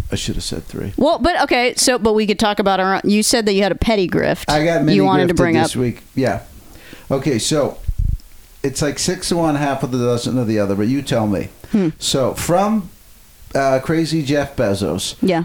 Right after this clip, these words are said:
Speaker 1: I ordered toothpicks and a phone case. Okay? So it shows that it got delivered, but whatever, someone stole it from my gate or whatever happened
Speaker 2: Mm-hmm.
Speaker 1: to it. I never
Speaker 2: Mm-hmm.
Speaker 1: saw it.
Speaker 2: Right.
Speaker 1: No.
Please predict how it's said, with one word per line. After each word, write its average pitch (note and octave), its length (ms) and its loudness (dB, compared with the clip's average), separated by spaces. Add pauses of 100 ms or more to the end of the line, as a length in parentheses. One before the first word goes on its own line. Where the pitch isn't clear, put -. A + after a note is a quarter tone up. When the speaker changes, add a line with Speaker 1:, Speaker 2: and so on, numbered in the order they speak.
Speaker 1:
I C#3+ 200 2
ordered B2+ 540 0 (220)
toothpicks A3+ 840 -2 (680)
and D3+ 540 0 (600)
a - 80 -2
phone D#3+ 340 0
case. A2 460 -2 (1080)
Okay? D3 220 0 (500)
So D3 320 0
it C3+ 100 -2
shows E3+ 360 0
that E3+ 160 2
it D#3 80 -2
got D#3+ 240 0
delivered, C#3 640 0
but B2 260 2
whatever, B2 440 0
someone C3 320 -2
stole C3 400 0
it A2 80 -6
from B2 180 0
my A#2 160 2
gate A2+ 400 0
or G2+ 140 0
whatever D3+ 340 0
happened G#3 320 4
Speaker 2:
Mm-hmm. G3 120 4
Speaker 1:
to F#2+ 40 2
it. F#2+ 60 0
I B2 100 2
never - 200 4
Speaker 2:
Mm-hmm. A#2+ 40 6
Speaker 1:
saw G#2+ 280 -2
it. - 60 -10 (200)
Speaker 2:
Right. - 200 -2 (100)
Speaker 1:
No. G#2+ 160 -2